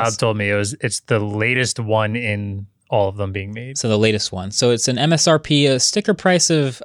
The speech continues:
Speaker 2: I had to get it insured to even do this video. It's about a million and a half dollars. So me driving it <laughs> to the parking lot was an exercise in, like, get in very carefully, don't scratch the leather,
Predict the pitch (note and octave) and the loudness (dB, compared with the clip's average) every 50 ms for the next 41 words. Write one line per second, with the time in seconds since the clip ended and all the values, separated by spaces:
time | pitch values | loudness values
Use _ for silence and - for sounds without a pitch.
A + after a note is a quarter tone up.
0 | - - A#2 A#2+ C3+ C#3 - C#3+ A#2+ B2 B2 A#2 A2 A2 G#2 - - - A#2 A2+ | -6 -4 -2 0 0 0 0 2 2 2 2 2 2 0 0 0 0 2 2 2
1 | G#2+ - - G#2+ A2 G#2 G2+ F#2+ F#2 G2+ G2+ G2+ G2+ - - G2+ G2+ G2 F#2+ F#2 | 2 0 -2 -4 -2 -2 -2 0 0 0 0 0 -2 -4 -4 -2 0 0 0 0
2 | G#2+ - F#3+ A3+ A#3+ A3+ F3+ C#3+ B2+ B2+ B2+ B2+ A#2+ A#2 G#2+ G#2 G2+ G#2 F#2+ F#2 | -2 -2 0 2 2 4 4 4 4 4 4 4 4 2 2 2 0 0 -2 -4
3 | - - - F2 - F#2 G2 A#2+ - - - - _ - - - - - - - | -6 -6 -10 -8 -6 -6 -8 -6 -8 -8 -10 -10 _ -4 -2 -2 -2 -4 -4 -2
4 | - - - - D3 C#3+ C#3 C#3 C3+ B2+ A#2+ - - B2 A#2+ C3 D#3 F3+ G3 D#3+ | 0 0 2 4 6 6 6 6 4 4 2 0 0 0 2 4 4 4 4 4
5 | C3 C#3 D3 C#3+ C#3+ C3 C3+ C3+ C3+ C3 B2+ - - - - - - - - - | 4 2 4 4 2 2 0 0 0 0 0 -2 -4 -8 -8 -8 -10 -12 -16 -12
6 | - F#3+ - - - F3+ D3+ C#3+ B2 - - - C#3 C#3+ - D3 B2+ A#2+ A2+ A2 | -10 -12 -10 -2 0 2 2 2 0 0 0 0 2 2 2 0 0 2 2 2
7 | G#2+ G#2 - - G#2 G2+ F#2+ F#2+ G2+ G2 A2+ A#2 - - A2+ - - A#2+ A2+ A2+ | 2 2 0 0 0 0 2 0 0 0 -2 -4 -4 -4 -8 -2 0 0 2 2
8 | A2+ G#2 A2 G#2+ G#2 G2+ F#2+ F#2 - - - - - - - _ _ - A2 F#2+ | 2 2 0 0 2 2 2 0 -2 -6 -16 -20 -20 -20 -20 _ _ -10 -2 0
9 | A#2 A2+ A#2+ B2+ B2+ A2+ A#2+ A#2+ A#2+ B2 - - C#3 B2 A2+ - - G#2 F#2 F2+ | 0 2 2 2 2 4 4 2 2 2 2 0 0 0 0 0 -2 -2 -2 -2
10 | F2+ - F#2+ G2+ A2+ - - - A2+ A2 A2 - - - B2+ B2+ C3 B2 A2 G2+ | -2 -2 -2 -2 -2 -4 -2 0 0 0 0 -2 0 2 2 4 4 2 2 0
11 | F2+ E2+ | -2 -2